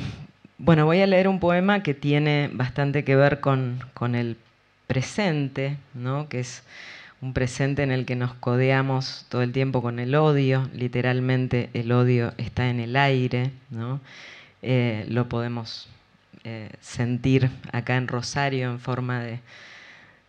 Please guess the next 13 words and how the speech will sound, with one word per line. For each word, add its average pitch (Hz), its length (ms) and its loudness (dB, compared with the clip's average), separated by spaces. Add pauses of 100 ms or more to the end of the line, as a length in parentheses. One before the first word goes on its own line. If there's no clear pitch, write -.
(140)
de, 117 480 0
de 113 180 0
humo, 139 500 2 (220)
¿no? 127 300 0
De, 120 280 -2
de, 107 240 -8 (120)
de 120 220 -2
vida 123 500 0 (160)
quemada, 127 720 -2 (140)
¿no? 127 340 -10 (800)
Eh, 117 680 2 (880)
la 123 200 2
violencia, 123 1120 0